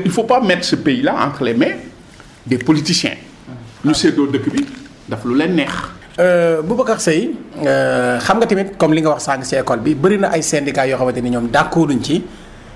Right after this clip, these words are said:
Speaker 2: ci vingt-cinq juin. Am na ñoo xamante ni nag dañuy tuumaal Macky Sall sax na ko lu Macron wax rek wala lu Macron jël décision bu nekk, Macky Sall, euh, Macky Sall jël ko. Léegi yow, euh,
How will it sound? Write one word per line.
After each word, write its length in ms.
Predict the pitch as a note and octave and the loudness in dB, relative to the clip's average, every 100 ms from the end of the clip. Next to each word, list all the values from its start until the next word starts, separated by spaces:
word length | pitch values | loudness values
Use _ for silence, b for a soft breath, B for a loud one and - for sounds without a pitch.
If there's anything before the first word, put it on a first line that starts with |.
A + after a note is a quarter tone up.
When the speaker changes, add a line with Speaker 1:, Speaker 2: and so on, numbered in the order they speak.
| - | -18
Speaker 2:
ci 180 | - D3 | -2 2
vingt-cinq 500 | B2+ D#3+ - C#3 C3 C#3+ F#3+ G3+ C3 | 4 2 2 0 0 0 0 0 -2
juin. 300 | A#2+ D3 B2 F2 B B B - | 0 2 0 -4 B B B -2
Am 140 | C#3+ | 0
na 80 | D#3 | 2
ñoo 120 | D3 | 2
xamante 300 | C#3 C#3 B2 B2 | 0 -2 0 0
ni 140 | B2 | 2
nag 240 | C#3+ E3+ | 2 0
dañuy 240 | C#3 C#3+ C3 | 0 0 2
tuumaal 260 | C#3+ C3 B2+ | 0 0 0
Macky 200 | B2+ C3 | -2 0
Sall 220 | B2 A#2+ | 0 0
sax 120 | B2+ | -2
na 80 | A#2+ | 0
ko 200 | B2 A#2+ | 0 0
lu 360 | B2 D#3 E3+ D#3+ | 2 2 2 2
Macron 500 | D3+ D#3+ D#3 C#3+ C3+ | 2 2 2 2 2
wax 160 | C#3+ C3+ | 2 0
rek 160 | C#3+ C#3+ | -4 -2
wala 140 | B2 C3+ | 0 2
lu 60 | |
Macron 360 | D3 D3 C#3+ B2+ | 0 0 -2 0
jël 160 | C3 C3 | 0 0
décision 320 | C#3 B2 B2+ | -2 0 0
bu 80 | B2+ | 0
nekk, 240 | B2+ D3 D3+ B B B B - | 0 -2 -6 B B B B -4
Macky 220 | C#3 C#3 | -2 0
Sall, 260 | D3 C3 B2 | 0 2 2
euh, 460 | A#2+ A#2 A#2 A#2 | 0 0 0 0
Macky 180 | A#2 C#3 | 0 0
Sall 220 | D3+ B2+ A#2+ | 0 0 0
jël 140 | A#2+ | 0
ko. 100 | B2+ | 2
Léegi 260 | G#3+ A#3+ F#3 | 4 4 2
yow, 300 | D#3+ A#3 - | 0 -2 0
euh, 400 | C3+ B2+ A#2+ A#2+ | 0 2 0 -2